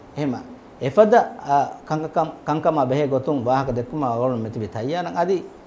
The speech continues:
මේ එෆද කංකම වාහක දක්කන් අන්නම් වානේ අවුල් මෙද නෙවිහෙන් පාටිතවගේ ලීඩරුන්, ලීඩරුන් නකි රාජ්‍යතුන් බදාගෙන තිබෙමින්. එමෙහුගේ ෆහතුග රාජ්‍යතුන්ගේ තායෙ තිබෙමින්.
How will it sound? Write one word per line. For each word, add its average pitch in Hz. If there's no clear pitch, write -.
මේ 147
එෆද 175
කංකම 156
වාහක 135
දක්කන් 127
අන්නම් 202
වානේ 175
අවුල් 147
මෙද 135
නෙවිහෙන් 135
පාටිතවගේ 139
ලීඩරුන්, 135
ලීඩරුන් 185
නකි 202
රාජ්‍යතුන් 160
බදාගෙන 165
තිබෙමින්. 110
එමෙහුගේ 165
ෆහතුග 160
රාජ්‍යතුන්ගේ 175
තායෙ 180
තිබෙමින්. 104